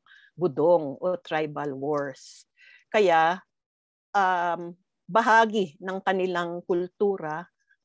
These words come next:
ang, ah, armed defense, ganyan. Or yung kwento din na yung mga kababaihan ay nagdisrobe at sila yung humarap naman sa mga survey teams.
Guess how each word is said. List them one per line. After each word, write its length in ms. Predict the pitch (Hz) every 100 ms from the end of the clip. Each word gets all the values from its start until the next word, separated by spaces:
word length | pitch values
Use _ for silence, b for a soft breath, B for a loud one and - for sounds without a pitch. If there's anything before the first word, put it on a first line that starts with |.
| _ -
ang, 560 | 208 190 180 175 170 175 - -
ah, 560 | 180 175 170 170 165 165 _ _ _ _ _ _ _ _ _ _ 220
armed 320 | 226 214 165
defense, 800 | 170 - 175 160 147 - - - _ _ _
ganyan. 480 | - 160 147 139 165 _ _ _ _ _ _ _ _ _ -
Or 320 | 226 208 214
yung 240 | 202 214
kwento 400 | 220 196 196 202
din 320 | 175 190 190
na 80 | 170
yung 240 | 165 170 175
mga 160 | 175 -
kababaihan 960 | 165 165 160 - 233 233 180 160 170 190 b b _ _ -
ay 320 | 196 185 175
nagdisrobe 960 | 175 175 165 151 170 - 240 247 151 -
at 80 | -
sila 320 | - 185 175
yung 240 | 175 175
humarap 480 | 190 180 165 208 - -
naman 400 | 170 196 180 165
sa 480 | - 151 151 180 185 _ _ _
mga 320 | 180 175 170
survey 480 | 170 151 151 156 151
teams. 720 | - 180 135 - 165 - -